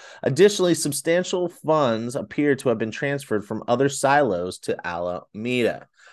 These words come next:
A key aspect of the F T X crisis around Alameda and F T T token. We talked about that last week. Okay, so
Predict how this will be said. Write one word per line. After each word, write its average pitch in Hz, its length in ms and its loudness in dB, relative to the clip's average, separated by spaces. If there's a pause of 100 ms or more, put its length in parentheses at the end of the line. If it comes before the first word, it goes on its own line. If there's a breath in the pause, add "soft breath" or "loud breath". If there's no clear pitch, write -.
(220 soft breath)
A - 80 -4
key 214 260 0
aspect 175 560 6
of 117 100 -2
the 117 160 0
F 135 140 2
T 147 140 -2
X 135 120 -2
crisis 135 480 0
around 117 260 -4
Alameda 117 500 -2
and 107 100 -6
F 92 220 -4
T 110 120 -6
T 104 200 -10
token. 107 420 0
We 110 160 -6
talked - 340 -4
about 98 220 -4
that 90 180 -4
last 90 320 -8
week. 98 240 -6
Okay, 110 300 -2 (260 loud breath)
so 170 540 6